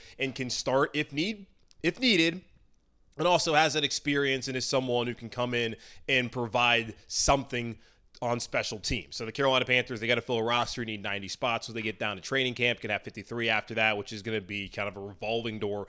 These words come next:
of players coming in and out of that fifty-three man roster. But having players of experience at linebacker was something the Carolina Panthers needed. Now, Brandon Smith, I don't know what this necessarily means for him other than, hey, he's gonna have to prove himself and show that he can be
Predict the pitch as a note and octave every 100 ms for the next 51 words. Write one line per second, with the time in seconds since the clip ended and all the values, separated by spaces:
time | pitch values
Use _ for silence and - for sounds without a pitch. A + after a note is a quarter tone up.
0 | - - - B2 A2 - - A#2 G#2+ -
1 | B2 A#2 A2 G#2+ A2 G#2 G2 A#2 G#2+ G2
2 | G#2 G2 F#2 A2+ D3+ C3+ - A#2+ G#2 -
3 | - B2 C#3 C3 C3 B2 G#2+ G2+ - C#3
4 | B2 A#2 - - - _ B2 B2+ B2+ A#2+
5 | A#2 A2+ A2 A2+ G#2+ G2+ - _ _ -
6 | A#2+ - C3+ A#2+ A2+ A#2+ A2 G#2+ A2+ A2
7 | G#2+ F#2 F#2+ A#2+ G#2 D#2 F2+ F2+ A#2+ B2
8 | A2+ D3+ G3+ G#3 - - - C3 C#3+ C#3
9 | C#3+ C#3+ D3 C#3+ D3 C#3 B2+ B2+ - A2
10 | C3 F#3+ - A#2+ C3 B2+ B2+ C#3 B2+ A#2
11 | A2 C3+ B2+ - D#3 D#3 C3+ C#3+ D3 C#3
12 | - C#3 C3+ C3 - C3 G#2 C3+ C3 C3+